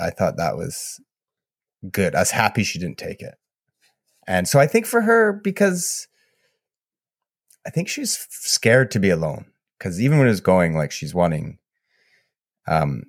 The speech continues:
David and Patrick to move in with her, and it was all, and she was going there 'cause her parents were going there, and it was always, like,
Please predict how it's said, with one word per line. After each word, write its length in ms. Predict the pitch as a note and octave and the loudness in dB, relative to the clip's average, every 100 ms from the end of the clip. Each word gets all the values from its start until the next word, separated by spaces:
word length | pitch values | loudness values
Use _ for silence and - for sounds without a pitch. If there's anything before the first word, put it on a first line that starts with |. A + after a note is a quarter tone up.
| _ _ | _ _
David 400 | F2+ F2+ E2+ C#2+ | 2 2 0 -2
and 340 | E2 D2 C2+ - | -2 -4 -8 -4
Patrick 400 | F#2 E2 - - | -2 -2 -4 -8
to 100 | - | -8
move 180 | D#2+ D#2 | -6 -4
in 120 | D#2 | -4
with 140 | D2+ - | -4 -4
her, 260 | D2+ D2+ | -2 -2
and 220 | D2+ D#2+ | -4 -10
it 60 | - | -10
was 160 | F2 F#2+ | -2 2
all, 300 | F#2 F2 - | 4 4 0
and 180 | G2 - | -4 2
she 140 | C3+ | 2
was 140 | A#2 F2 | 2 4
going 260 | A2+ G#2 | 4 4
there 180 | G2+ G2 | 4 4
'cause 160 | - - | 2 -8
her 80 | G2+ | -2
parents 360 | B2+ B2 G#2 | 2 2 2
were 80 | A2 | 0
going 280 | G#2 G#2 G2 | 2 4 4
there, 300 | F#2+ F#2+ F#2+ | 4 4 4
and 100 | F2+ | 2
it 20 | F2+ | 2
was 100 | G2+ | 4
always, 260 | G2 F#2 | 4 4
like, 300 | F#2 F2 - | 2 0 -6